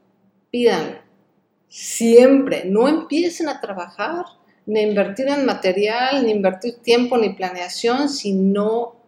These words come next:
hay un anticipo de por medio. Aunque la gente se ofenda, hay gente que se ofende, ¿no? Me ha tocado gente que, "Ay, ¿por qué me pides anticipo? ¿Que no confías en mí?".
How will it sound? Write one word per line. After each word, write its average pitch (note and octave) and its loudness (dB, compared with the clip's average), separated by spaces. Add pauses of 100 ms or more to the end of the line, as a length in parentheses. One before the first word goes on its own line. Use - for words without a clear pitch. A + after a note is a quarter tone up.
(140)
hay F#3 -2
un F#3 -4
anticipo F3 -10
de E3+ -2 (840)
por G3+ 2
medio. F#3+ -2 (1300)
Aunque C#4+ 6
la C#4 4
gente D4+ 0
se E4 0
ofenda, C#4+ -2
hay F#3 -2
gente B3 2
que E4 2
se - 2
ofende, E4+ 2 (920)
¿no? G3+ -10
Me D#3 -4
ha F#3+ -10
tocado G3 0
gente G3+ -8
que, - -20 (760)
"Ay, E4 -2
¿por - -6
qué A#3+ -6
me D4+ -2
pides F#4 0
anticipo? C4+ -6
¿Que C#4 0
no E4+ 4
confías F4 2
en A3 2
mí?". A#3 0